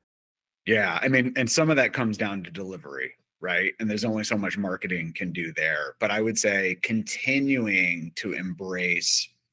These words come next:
you know, your role with that agency as a partnership, as a, you know, educational resource, continue to bring new ideas, continue to bring innovation, treat it like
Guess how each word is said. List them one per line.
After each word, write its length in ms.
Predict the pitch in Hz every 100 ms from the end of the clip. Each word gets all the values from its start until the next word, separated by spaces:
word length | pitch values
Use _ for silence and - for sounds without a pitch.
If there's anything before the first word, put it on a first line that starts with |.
| _
you 80 | 104
know, 460 | 87 80 80 73 - _ _
your 460 | 98 101 110 117 120
role 760 | 104 95 95 90 82 80 76 - -
with 160 | 95
that 240 | 87 90 -
agency 500 | 92 87 90 90 85 95
as 180 | 101 98
a 60 |
partnership, 760 | - - - 76 - - 65 - - _ -
as 420 | 101 104 104 95
a, 540 | 92 98 92 90 87 85 - - - - - -
you 60 | 113
know, 200 | 95 87 - -
educational 840 | 135 139 - 139 123 127 120 110
resource, 800 | 107 110 98 - 85 82 80 -
continue 520 | - 107 - 151 143
to 100 | 131
bring 300 | 113 117 113
new 160 | 107 104
ideas, 460 | 98 95 92 85
continue 480 | - 107 98 139 139
to 100 | 127
bring 260 | 117 117 110
innovation, 720 | 110 101 92 92 92 - 87 90
treat 320 | - 123 139
it 140 | 151
like 260 | 120 101